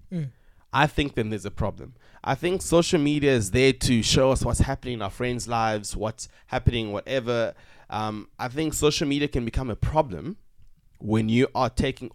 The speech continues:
Speaker 2: all your facts and everything that you believe in, and you're getting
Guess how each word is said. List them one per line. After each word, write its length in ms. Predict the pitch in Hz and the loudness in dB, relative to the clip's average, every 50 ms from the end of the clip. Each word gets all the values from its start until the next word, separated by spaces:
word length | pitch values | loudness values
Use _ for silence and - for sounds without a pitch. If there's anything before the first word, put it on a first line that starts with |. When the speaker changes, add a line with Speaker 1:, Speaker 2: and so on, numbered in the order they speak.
| - - | -2 2
Speaker 2:
all 160 | 175 180 170 | 4 4 4
your 80 | 143 | 4
facts 720 | 117 - - - 170 127 90 - - - - - - - - _ - - _ _ _ _ - | 0 -2 -2 -2 0 0 0 -4 -10 -6 -2 -2 -2 -2 -4 _ -20 -20 _ _ _ _ -10
and 160 | - 117 - - | -10 -10 -6 0
everything 360 | 151 165 170 156 151 139 131 | 4 4 4 4 2 0 0
that 180 | 135 131 - - | -2 -4 -2 -4
you 60 | 123 | -4
believe 380 | 104 117 107 113 123 135 123 95 | -4 -4 -4 -2 -2 -2 -2 -4
in, 240 | 80 71 107 143 - - _ _ _ - - _ - _ - | -8 -12 -12 -16 -16 -18 _ _ _ -20 -20 _ -20 _ -6
and 520 | - 117 117 113 113 113 110 110 104 - | -4 -4 -2 -2 -2 -4 -6 -8 -10 -12
you're 240 | 95 107 120 117 113 107 | -6 -2 0 0 0 0
getting 300 | - 139 139 147 139 | 0 0 0 0 -2